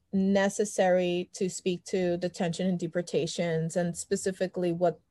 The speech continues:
what did that mean in Philadelphia, where we have all these symbols of freedom and democracy. And at the same time, we have many communities living in fear that they're going to be detained and separated by their families.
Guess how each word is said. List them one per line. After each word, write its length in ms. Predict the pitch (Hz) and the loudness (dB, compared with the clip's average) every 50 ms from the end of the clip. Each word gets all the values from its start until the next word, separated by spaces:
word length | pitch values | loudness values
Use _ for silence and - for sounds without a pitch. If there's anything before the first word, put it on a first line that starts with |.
| _ _ _ _ | _ _ _ _
what 280 | - 190 190 202 196 196 | -4 2 4 4 4 4
did 140 | - 202 190 | 2 0 4
that 200 | 190 180 175 190 | 4 4 4 4
mean 380 | 185 185 185 180 180 180 175 | 2 2 2 2 2 2 2
in 120 | 175 180 185 | 2 0 0
Philadelphia, 880 | - - 190 180 180 165 170 170 170 165 - - 180 175 175 170 170 170 | 0 0 2 2 2 4 4 2 2 2 0 2 4 6 6 6 6 4
where 200 | 175 180 175 170 | 2 2 0 0
we 120 | 170 180 180 | 0 -2 -4
have 300 | 165 - 180 170 170 175 | -4 -2 0 0 0 0
all 220 | - 170 175 175 | 2 2 2 2
these 180 | 180 180 180 - | 2 2 -2 -2
symbols 400 | - 190 180 175 175 170 170 - | 0 0 0 2 2 0 0 -2
of 80 | 165 160 | -6 -8
freedom 360 | - - 185 180 175 170 170 | -6 -4 -2 0 0 0 0
and 100 | 170 170 | 0 0
democracy. 840 | 175 170 180 196 214 214 - - 190 - - 175 156 156 185 180 - - - - - - - - _ | 0 0 2 0 0 0 0 -2 -4 -2 -2 -4 -2 -2 -4 -6 -8 -12 -20 -20 -20 -20 -20 -6 _
And 120 | - 190 185 | 2 4 4
at 120 | 185 185 | 4 4
the 80 | - 185 | 2 0
same 240 | - - 196 185 185 | 0 2 0 0 0
time, 240 | - 208 190 185 | 0 0 0 2
we 80 | 185 185 | 4 4
have 100 | 185 180 | 4 6
many 260 | 190 185 175 180 175 | 6 4 4 2 0
communities 880 | 165 - - 185 180 180 180 180 175 175 175 175 170 170 175 180 - - - | -2 -2 -2 0 2 2 2 2 2 0 0 2 0 0 -2 -4 -8 -10 -6
living 420 | 185 196 196 202 190 202 196 180 | 0 2 2 4 4 2 2 2
in 120 | 175 165 | 0 -2
fear 580 | 170 - - 247 254 240 180 135 147 185 196 208 202 | -2 -2 0 4 6 6 6 6 4 0 -4 -2 2
that 180 | - 185 180 180 | 4 4 4 4
they're 140 | 185 175 175 | 2 0 2
going 220 | 185 180 180 180 | 2 2 2 0
to 100 | - - | 0 -2
be 100 | 180 180 | -2 -2
detained 420 | 180 180 175 - - 202 185 180 | -2 -2 -4 -2 -2 0 0 0
and 80 | 175 175 | 0 0
separated 540 | - - 170 - 170 165 165 165 156 160 156 | 0 -2 0 2 4 4 4 4 4 0 -2
by 140 | 165 156 156 | 0 0 0
their 120 | 156 160 | 0 -2
families. 720 | 160 - 185 165 156 160 170 175 175 170 180 - - - | -2 -2 0 0 0 0 -2 -4 -4 -6 -8 -10 -12 -14